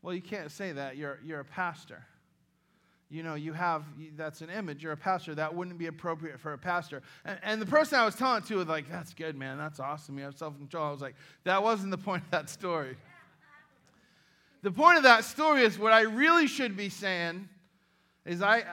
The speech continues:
you know, I don't, I don't wanna behave that way because I'm a Christian. Because I'm a reflection of Jesus. You see, I don't have the luxury of being unchristlike, but neither do you.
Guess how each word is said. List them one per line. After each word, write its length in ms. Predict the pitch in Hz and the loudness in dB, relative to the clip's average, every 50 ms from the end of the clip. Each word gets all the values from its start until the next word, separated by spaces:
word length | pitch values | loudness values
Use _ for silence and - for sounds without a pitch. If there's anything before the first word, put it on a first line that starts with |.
| 170 175 | -12 -12
you 140 | - 214 208 | -10 -6 -2
know, 100 | 214 202 | 0 2
I 160 | 190 190 208 | 2 4 2
don't, 140 | 220 220 180 175 165 | 2 0 -4 -6 -4
I 120 | 175 202 226 | -2 -2 -2
don't 100 | 247 240 | -2 -2
wanna 160 | 226 208 196 | -4 -4 -4
behave 320 | 175 180 170 180 196 190 175 | -4 -6 -4 -4 -4 -4 -4
that 160 | 180 170 165 | -4 -6 -4
way 140 | 170 170 170 | -4 -6 -6
because 300 | 160 156 156 - 170 165 | -6 -8 -12 -10 -10 -8
I'm 160 | 190 202 180 | -8 -8 -8
a 40 | 139 | -10
Christian. 640 | - - - 196 190 - - - - 113 135 135 - _ _ _ _ _ _ _ _ _ _ _ _ _ _ _ _ _ _ _ _ _ _ _ _ _ _ _ _ _ _ _ _ _ _ _ _ _ | -14 -12 -10 -10 -10 -12 -14 -20 -20 -20 -20 -20 -20 _ _ _ _ _ _ _ _ _ _ _ _ _ _ _ _ _ _ _ _ _ _ _ _ _ _ _ _ _ _ _ _ _ _ _ _ _
Because 320 | - 165 - - 196 180 190 | -12 -10 -6 -6 -4 -2 -2
I'm 140 | 214 220 | -2 -2
a 100 | 214 202 | -2 -2
reflection 560 | 185 170 160 170 190 196 190 190 - - 180 175 | -2 -4 -4 0 0 0 0 0 -4 -8 -8 -8
of 240 | 160 147 139 123 | -8 -8 -10 -12
Jesus. 1000 | 123 131 156 175 185 190 170 160 160 139 123 120 - - - - - - - - _ _ _ _ _ _ _ _ _ _ _ _ _ _ _ _ _ _ _ _ _ _ _ _ _ _ _ _ | -12 -10 -8 -8 -8 -8 -10 -10 -12 -12 -14 -16 -20 -20 -20 -20 -20 -20 -20 -20 _ _ _ _ _ _ _ _ _ _ _ _ _ _ _ _ _ _ _ _ _ _ _ _ _ _ _ _
You 80 | - 170 | -14 -14
see, 400 | 170 - 220 214 202 196 202 - - - | -12 -8 -6 -6 -6 -6 -8 -12 -12 0
I 160 | - 190 220 | 4 4 4
don't 160 | 240 277 269 | 6 4 0
have 340 | 247 247 247 240 233 208 190 | 0 2 4 4 4 2 0
the 120 | 185 190 180 | -2 -2 0
luxury 640 | 175 180 202 226 233 208 185 170 190 185 175 165 | 2 4 4 4 2 0 -6 -8 -6 -4 -4 -4
of 200 | 165 160 151 151 | -4 -4 -6 -6
being 300 | 156 180 185 185 180 175 | -6 -6 -6 -6 -8 -10
unchristlike, 1120 | 170 160 175 180 175 165 147 - - - 190 202 202 196 - - 160 151 139 139 131 - - _ _ _ _ _ _ _ _ _ _ _ _ _ _ _ _ - | -8 -8 -6 -6 -6 -8 -10 -10 -6 -4 -4 -4 -4 -6 -12 -12 -10 -8 -8 -8 -10 -14 -20 _ _ _ _ _ _ _ _ _ _ _ _ _ _ _ _ -12
but 180 | 139 156 165 170 | -10 -8 -8 -6
neither 320 | 175 202 240 233 233 220 | -6 -6 -6 -6 -6 -8
do 140 | 190 165 165 | -8 -10 -12
you. 340 | 160 165 196 202 185 147 | -12 -10 -10 -10 -10 -12